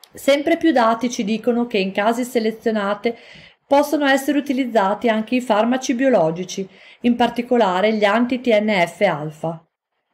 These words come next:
Per le forme di psoriasi grave che necessitano di terapia con farmaci biologici è presente un ambulatorio di secondo livello presso la dermatologia dell'ospedale di Ravenna. L'accesso è possibile anche in questo caso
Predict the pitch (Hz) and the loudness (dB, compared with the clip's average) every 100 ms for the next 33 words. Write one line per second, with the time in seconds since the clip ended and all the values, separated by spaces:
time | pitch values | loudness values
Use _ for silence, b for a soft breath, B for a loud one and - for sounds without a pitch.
0 | _ - 220 214 208 254 277 247 247 - | _ -2 0 0 0 0 2 0 -2 -2
1 | 220 233 240 214 208 196 180 185 226 - | 2 2 2 -2 0 0 -2 0 -2 -2
2 | - 196 185 214 254 254 226 226 208 202 | -4 -2 -2 0 0 0 -4 -2 -2 -2
3 | 196 202 196 254 226 180 180 175 208 226 | 0 0 0 0 0 0 -8 -6 0 0
4 | 240 220 196 180 190 180 185 185 - 214 | 2 -2 -4 -2 2 2 0 -4 -8 -10
5 | B B B 254 247 339 311 294 294 302 | B B B -2 0 2 2 0 0 -4
6 | 294 285 294 294 226 214 220 226 220 240 | -2 0 0 2 4 4 2 0 -2 -2
7 | 240 208 202 208 208 175 151 160 180 175 | 0 0 0 -2 -2 0 0 0 -2 0
8 | 254 247 254 214 196 262 269 240 233 220 | 0 2 2 2 2 2 2 0 0 -2
9 | 208 180 190 214 262 269 - 262 208 214 | -2 0 0 0 0 -2 -2 0 0 0
10 | 214 226 226 196 151 156 165 - _ b | 2 0 2 0 0 -4 -8 -14 _ b
11 | b - 233 240 214 190 190 247 240 214 | b -2 0 2 2 2 0 -2 0 -2
12 | 214 - 185 196 202 214 247 240 202 196 | -4 -6 -4 0 2 2 0 -2 -4 -4
13 | 190 - 190 175 165 180 226 | -6 -6 -4 -2 -2 -2 -6